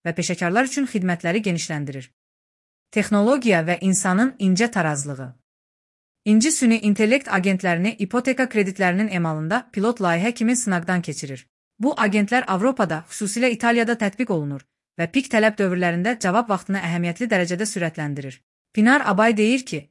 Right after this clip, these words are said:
beləliklə məsləhətə çıxış demokratikləşir. İnci həmçinin süni intellektin danışıq interfeyslərini inkişaf etdirir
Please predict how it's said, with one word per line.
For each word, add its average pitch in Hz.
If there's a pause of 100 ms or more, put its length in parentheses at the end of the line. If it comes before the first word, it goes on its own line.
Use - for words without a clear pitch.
beləliklə 214
məsləhətə 175
çıxış -
demokratikləşir. 160 (880)
İnci 220
həmçinin 247
süni 233 (100)
intellektin 202
danışıq 202
interfeyslərini 202
inkişaf 233
etdirir 151